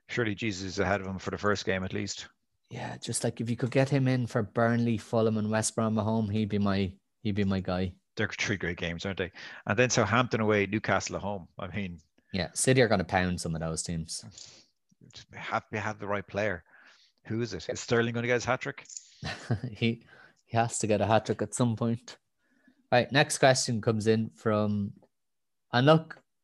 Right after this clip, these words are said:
Speaker 2: I said it at the start of the pod, Kirks, we talk through the issues. We're not necessarily gonna tell you,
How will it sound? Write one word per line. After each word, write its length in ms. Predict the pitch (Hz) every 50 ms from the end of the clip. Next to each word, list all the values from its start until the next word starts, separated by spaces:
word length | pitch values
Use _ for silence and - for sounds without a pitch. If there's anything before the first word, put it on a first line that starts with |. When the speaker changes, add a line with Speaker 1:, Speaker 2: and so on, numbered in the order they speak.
| _ _ _ _ _ _ _ -
Speaker 2:
I 40 | -
said 200 | - 151 156 151
it 40 |
at 100 | 123 123 127
the 60 | -
start 240 | - - 131 131 139
of 60 | 127
the 60 | 117
pod, 260 | - 127 123 120 120
Kirks, 340 | - 131 127 131 - - - - - 120
we 120 | 120 113
talk 380 | 110 - 139 139 143 135 - -
through 160 | 147 131 120
the 100 | 117 117
issues. 420 | 123 123 - 147 135 127 110 -
We're 80 | 120 113
not 200 | 117 123 120 120
necessarily 560 | 123 120 - - - 113 113 110 113 110 107
gonna 180 | 113 107 107 101
tell 240 | - 113 110 110
you, 180 | 110 101 92